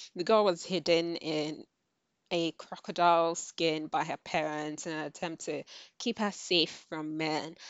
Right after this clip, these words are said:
And then I guess one day, um, the boy in the story saw her about to have a bath. Um, so he saw her without the crocodile skin, and she was naked, and he was, like, hiding in the bush, which is very fucking creepy.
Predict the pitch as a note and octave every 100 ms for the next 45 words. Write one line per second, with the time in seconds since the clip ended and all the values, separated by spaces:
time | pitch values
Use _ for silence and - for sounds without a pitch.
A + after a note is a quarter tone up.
0 | - - - E3+ E3+ E3 E3+ F#3 G#3 -
1 | G3 F3+ F3 - C3+ A#2 A#2 G3 - -
2 | D#3+ D#3 D#3+ D#3+ D#3 E3+ E3 E3 - D#3
3 | D3+ E3+ - - F3 E3 D#3+ E3+ D#3 D3+
4 | D#3 - - - _ _ _ _ - F3
5 | E3+ - E3 E3 D3 F#3+ - D3 D3 -
6 | - - _ _ _ _ _ _ D#3 D#3+
7 | D#3 - F3 F3 - F#3 F3+ E3 D#3+ E3
8 | - E3+ D#3 D#3+ F3+ - E3 D#3+ D#3+ E3+
9 | - - F3+ D3+ B2 C3+ C#3 - D#3+ D3+
10 | F3 E3 - E3+ D#3+ - F#3 F3+ G3 F#3
11 | E3 E3+ - G#3 G#3 C4 A3+ D#3 - G3
12 | F#3 D#3+ - - A4+ D5 - - E3 E3
13 | E3 E3 F3 C#3+ C#3 D#3+ E3 - D#3 -
14 | - -